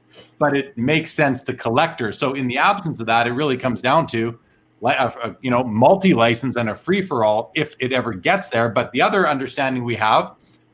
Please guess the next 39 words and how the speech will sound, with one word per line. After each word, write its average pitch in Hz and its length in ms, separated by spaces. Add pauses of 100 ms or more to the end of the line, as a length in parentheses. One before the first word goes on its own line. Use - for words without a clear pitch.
(100)
from 160 500
guests 135 400
on 120 200
this 220 220
show 135 220
have 117 200
been 131 180
that 131 240
the, 135 300 (280)
that 127 140
the 127 100
licensors 151 960 (460)
only 165 340
want 151 240
to 139 80
deal 151 340
with 127 200
one, 131 600 (360)
uh, 123 200
card 196 400
company 101 460
just 127 260
for 131 260
ease 135 360 (100)
of 104 300
business. 120 560
And 120 280
they, 113 180
you 120 80
know, 117 200
it's 120 140
just 135 180
easier 143 340
for 123 180
them. 98 360 (140)
It's - 200
not, 123 380 (300)
um, 107 420 (140)
as, 113 460